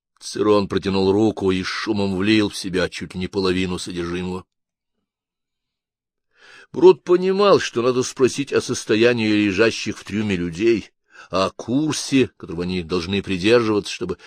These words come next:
беспрепятственно пройти между островами Сардинии и Корсика. Но ему было настолько плохо, что просто не хватало сил чем-то интересоваться. Голова раскалывалась от тошноты и слабости.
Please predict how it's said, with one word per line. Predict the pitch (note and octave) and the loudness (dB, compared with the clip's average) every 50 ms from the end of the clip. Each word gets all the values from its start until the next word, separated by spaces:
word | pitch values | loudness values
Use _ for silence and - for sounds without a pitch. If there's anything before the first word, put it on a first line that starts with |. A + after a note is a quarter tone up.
| - - - | -20 -12 -2
беспрепятственно | G2+ A2 A2 G2+ - - G#2+ A2 A2 - A#2 A2+ A#2 A2 - - A2+ A2 A2+ G#2 | 2 2 2 2 2 0 0 0 2 2 2 2 2 0 -2 -4 -2 -2 0 0
пройти | G#2+ A2 A2 G#2 - A#2 G#2+ | 2 0 0 0 -2 -4 -2
между | G#2+ G#2 G2 G#2 A2 | -2 -2 2 2 0
островами | G#2 - - A2+ A#2 A2+ A#2 A#2 A2+ A2+ | 0 0 -2 0 2 2 4 2 2 0
Сардинии | G#2+ - - A#2+ A2 G2+ G2 F#2 G#2+ A#2 A2+ A2 A2 G#2+ | -4 -4 -2 -2 -2 -2 -2 -6 -6 -4 -4 -2 -4 -4
и | G#2 | -4
Корсика. | - - G#2+ G#2+ G2 - - - - - G2 - _ _ _ _ _ _ _ _ _ _ _ _ _ | -4 -2 0 0 0 -2 -6 -12 -10 -10 -10 -10 _ _ _ _ _ _ _ _ _ _ _ _ _
Но | - D#2 | -14 -12
ему | E2 E2 E2 D#2 | -10 -10 -10 -8
было | E2+ E2+ E2 | -8 -8 -8
настолько | E2 D#2+ - - F2+ E2 - - D#2 | -8 -10 -10 -10 -12 -12 -10 -12 -16
плохо, | - - D#2+ E2 F2+ G#2+ B2+ A#2+ G2+ - - E2 | -14 -10 -8 -4 -2 0 0 -2 -4 -6 -12 -14
что | - - - - | -14 -14 -14 -12
просто | - E2+ D#2+ - - E2+ - _ _ _ _ - | -12 -12 -12 -10 -14 -14 -16 _ _ _ _ -10
не | F2+ F#2+ F#2 | -8 -8 -8
хватало | - - G2 F#2+ F2 - G2 F#2 F2+ F2+ F2 | -6 -4 -4 -4 -4 -2 -2 -2 0 -2 -4
сил | - - - F2+ F2 E2+ | -4 -8 -10 -10 -10 -8
чем-то | - - F2 E2 E2 - - | -8 -8 -8 -10 -10 -12 -14
интересоваться. | E2+ E2 D#2 D2+ D2 - - D#2 D#2 F2 - - - - _ _ _ _ _ _ _ _ _ _ _ _ _ _ _ _ _ _ _ _ _ _ _ _ - | -16 -16 -16 -16 -16 -14 -14 -12 -12 -12 -12 -14 -16 -16 _ _ _ _ _ _ _ _ _ _ _ _ _ _ _ _ _ _ _ _ _ _ _ _ -10
Голова | E2 D#2+ E2 F2+ G#2 C#3 E3 E3 | -6 -2 0 2 4 4 6 4
раскалывалась | D#3 D3+ D3 - - - C3 B2+ B2+ B2 A#2+ A#2 A#2 A#2 G#2+ - - | 4 2 2 -2 0 2 2 4 4 4 4 4 4 2 0 -2 -6
от | G2+ F#2+ _ | -10 -10 _
тошноты | - A2 - - G2+ F#2+ - - G#2 | -10 -10 -10 -8 -10 -12 -10 -10 -10
и | F#2+ | -10
слабости. | F2+ - - F#2+ F#2+ F2+ D#2+ E2+ - - - - - | -10 -8 -4 -4 -4 -4 -4 -8 -12 -12 -16 -18 -20